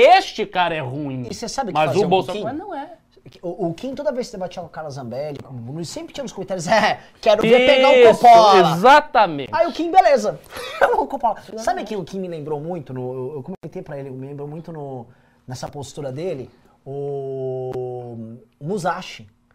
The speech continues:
Speaker 2: que era um samurai que ficava desafiando os samurais. E ele matou agora o, o cara, o, aquele último que ele deu a pasa na
Speaker 1: O
Speaker 2: cabeça.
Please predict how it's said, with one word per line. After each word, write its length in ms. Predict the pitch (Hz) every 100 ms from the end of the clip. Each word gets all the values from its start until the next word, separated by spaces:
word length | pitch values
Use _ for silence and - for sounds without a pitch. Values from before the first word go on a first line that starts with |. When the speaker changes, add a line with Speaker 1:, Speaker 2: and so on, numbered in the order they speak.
| _ _ _
Speaker 2:
que 80 | 170
era 80 |
um 40 | 180
samurai 420 | - 180 165 180
que 60 | -
ficava 220 | 190 185
desafiando 480 | 175 185 - 175 175
os 100 | -
samurais. 540 | 165 151 139 131 120
E 40 | 151
ele 120 | 175
matou 360 | 214 196 226
agora 460 | 226 202 190 202 220
o, 800 | 226 240 240 226 175 151 135 127
o 40 |
cara, 300 | 113 160 185
o, 280 | 170 156 151
aquele 200 | 127 180
último 300 | 202 214 143
que 80 | 143
ele 60 | 147
deu 80 |
a 40 | 147
pasa 260 | 165 151
na 100 | 147
Speaker 1:
O 40 | 139
Speaker 2:
cabeça. 440 | 139 135 135 131